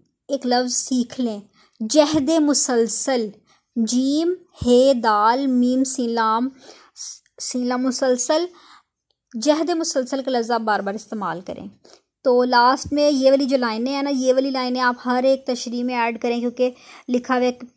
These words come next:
किए जाओ कोशिश मेरे दोस्तों। तो इसलिए मेरे दोस्तों, तुम कभी मेहनत से जी ना चुराओ, मुसलसल, मुसलसल कोशिश करते रहो, लगातार कोशिश करते रहो। एक ना एक दिन कामयाबी तुम्हारे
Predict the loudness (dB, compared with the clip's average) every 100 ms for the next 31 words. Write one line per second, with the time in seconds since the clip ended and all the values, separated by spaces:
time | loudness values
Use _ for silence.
0 | -10 -4 0 0 0 0 -2 -2 -4 -4
1 | -4 -2 -2 -2 -6 -8 -6 -6 -6 -4
2 | -2 0 2 4 4 2 0 -6 -6 -4
3 | -6 -4 -6 -4 -4 -4 -2 -4 -4 -4
4 | -4 -4 -4 -2 -4 -6 -6 -4 -2 0
5 | 0 0 -6 -20 -20 -20 -12 -4 -4 -2
6 | -2 -2 -2 -2 -2 -4 -2 -4 -4 -2
7 | -2 -2 -2 -4 -2 -6 -6 -10 -8 -8
8 | -6 -4 -2 0 0 0 -2 -2 0 4
9 | 6 4 4 0 0 -2 -8 -10 -12 -8
10 | -10 -8 -4 -2 -2 -4 -6 -8 -10 -8
11 | -10 -8 -10 -8 -8 -6 -6 -4 -8